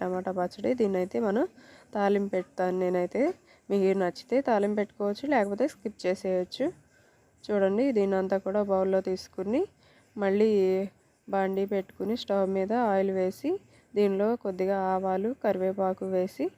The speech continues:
నేనైతే దొండకాయ ముక్కలను అయితే కాంబినేషన్గా వేస్తున్నాను. వెల్లుల్లి వేసాను. దొండకాయ ముక్కలు అనేది కొ-, కొంచెం మగ్గనిచ్చిన తర్వాత ఈ పచ్చడిలో కలుపుకుంటే చాలా బాగుంటుంది. నేనైతే ఇలా చేస్తున్నాను.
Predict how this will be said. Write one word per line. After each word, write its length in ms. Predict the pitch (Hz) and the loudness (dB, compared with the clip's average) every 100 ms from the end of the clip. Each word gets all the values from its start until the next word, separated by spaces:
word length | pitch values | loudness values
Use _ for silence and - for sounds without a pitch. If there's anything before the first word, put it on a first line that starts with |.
| _ - - - _ _ 214 | _ -20 -20 -20 _ _ 0
నేనైతే 380 | 208 196 190 233 247 | 2 2 0 0 2
దొండకాయ 420 | 196 190 190 202 202 | 2 0 0 0 0
ముక్కలను 320 | 196 190 190 | -2 -2 0
అయితే 220 | 185 196 262 269 208 180 - | -2 0 2 4 4 2 0
కాంబినేషన్గా 680 | 190 196 190 190 - 190 185 | -2 0 -2 -4 -6 -4 0
వేస్తున్నాను. 520 | 180 - - 180 196 233 | 0 -2 -8 -6 -2 0
వెల్లుల్లి 320 | 196 185 190 185 | 0 0 0 0
వేసాను. 480 | 175 - 175 185 320 - _ - - - 208 | 0 0 0 2 0 -2 _ -20 -20 -12 -6
దొండకాయ 340 | 185 190 208 208 | -4 0 0 0
ముక్కలు 300 | 196 196 190 | 0 2 2
అనేది 280 | 196 190 214 240 233 | 4 2 2 0 -2
కొ-, 100 | 196 - | -6 -4
కొంచెం 400 | 196 190 190 214 202 196 | -4 -4 -4 -4 0 0
మగ్గనిచ్చిన 480 | 185 202 214 214 196 | 0 0 -2 -4 -2
తర్వాత 300 | 190 190 196 240 | 0 2 2 2
ఈ 20 | 233 | 0
పచ్చడిలో 360 | 196 - 208 208 | -2 -2 -2 -2
కలుపుకుంటే 440 | 202 196 - 202 240 226 | -2 -4 -6 -6 -4 0
చాలా 220 | 196 196 190 | 0 0 0
బాగుంటుంది. 540 | 185 185 185 190 190 254 | 0 0 -2 -4 -2 0
నేనైతే 400 | 240 190 185 233 349 - _ - - - | 0 0 -2 0 -2 -4 _ -20 -8 -2
ఇలా 140 | 202 196 196 | 0 0 0
చేస్తున్నాను. 560 | 196 - 196 180 208 | -2 -4 -2 -2 0